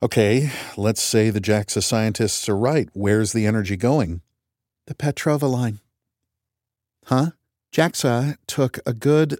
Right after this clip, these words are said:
long look at the Petrova line, and they say it's getting brighter at the same rate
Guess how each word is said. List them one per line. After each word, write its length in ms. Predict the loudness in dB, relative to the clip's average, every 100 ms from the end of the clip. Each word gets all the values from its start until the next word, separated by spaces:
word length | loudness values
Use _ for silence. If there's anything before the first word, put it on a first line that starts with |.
| -4
long 440 | 0 2 2 2
look 320 | 0 0 -2 -4
at 200 | -2 -2
the 100 | -2
Petrova 400 | -4 -2 0 0
line, 420 | 2 2 2 0 -2 -4
and 360 | 0 0 2
they 160 | 0 0
say 260 | 0 0
it's 140 | 0 -2
getting 240 | -2 0
brighter 540 | 0 0 2 -2 -4 -12 _
at 240 | -2 -2 -4
the 80 | -6
same 360 | -2 -2 2
rate 340 | 2 0 -4